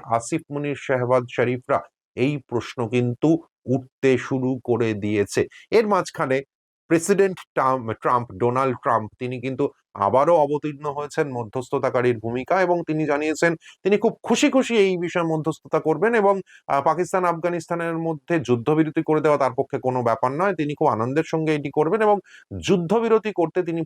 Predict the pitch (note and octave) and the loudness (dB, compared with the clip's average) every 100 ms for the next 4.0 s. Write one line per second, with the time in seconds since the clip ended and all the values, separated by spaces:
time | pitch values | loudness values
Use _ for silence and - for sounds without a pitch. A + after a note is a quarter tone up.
0 | - - B2+ - - G2 A2+ A#2 A2 - | -6 -6 -6 -6 -4 2 2 4 2 0
1 | F#3+ D3+ C#3 C#3 _ _ C3+ C3+ C3+ C3 | -2 0 0 -2 _ _ -4 -2 0 -2
2 | A2+ A2 B2+ C3 A2 A2+ - A#2+ A2+ G#2+ | -2 -2 -2 -2 -2 -2 0 0 0 -2
3 | G#2+ A2 A2+ G#2+ F#2+ D#2 F#2+ F#2 - F2 | 0 0 -2 -6 -10 -2 0 0 -2 -6